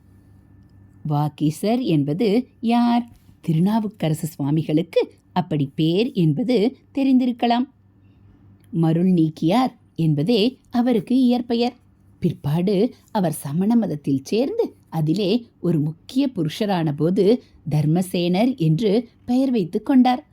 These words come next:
அதற்கும் பிற்பாடு அவர் மறுபடியும் நம்முடைய மதத்துக்கே திரும்பி திருவதிகையில் தம்முடைய முதலாவது தேவார திருப்பதிகம் பாடியவுடன் பரமேஸ்வரனின் வாக்கே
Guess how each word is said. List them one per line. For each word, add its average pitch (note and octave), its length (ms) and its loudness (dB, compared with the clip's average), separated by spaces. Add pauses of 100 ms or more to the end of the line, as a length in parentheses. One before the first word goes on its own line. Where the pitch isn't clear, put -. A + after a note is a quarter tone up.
(280)
அதற்கும் E3+ 480 0
பிற்பாடு F3 560 -2 (260)
அவர் F#3 260 -2
மறுபடியும் E3 680 2 (260)
நம்முடைய A#3+ 540 4
மதத்துக்கே D#3+ 720 -2 (120)
திரும்பி E4+ 420 0 (420)
திருவதிகையில் A#3 800 2 (280)
தம்முடைய B3+ 460 2 (160)
முதலாவது D#3+ 760 0 (340)
தேவார A3 500 0 (180)
திருப்பதிகம் F3+ 680 0
பாடியவுடன் D#3 760 0 (300)
பரமேஸ்வரனின் G#3 960 -2 (300)
வாக்கே D3 540 0